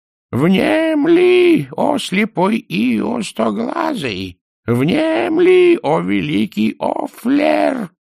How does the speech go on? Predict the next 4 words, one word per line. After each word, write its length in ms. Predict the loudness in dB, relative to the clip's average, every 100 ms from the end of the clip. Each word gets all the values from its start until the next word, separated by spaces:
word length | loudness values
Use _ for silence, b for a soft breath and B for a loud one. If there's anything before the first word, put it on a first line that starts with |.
| _
чью 400 | -8 -2 0 0
пасть 640 | 0 -2 -2 -2 -6 -8 -12
населяют 920 | -4 -4 -4 -4 -2 0 0 -2 -6
птицы! 1120 | -16 -6 0 2 2 -4 -8 -8 -8 -10 -12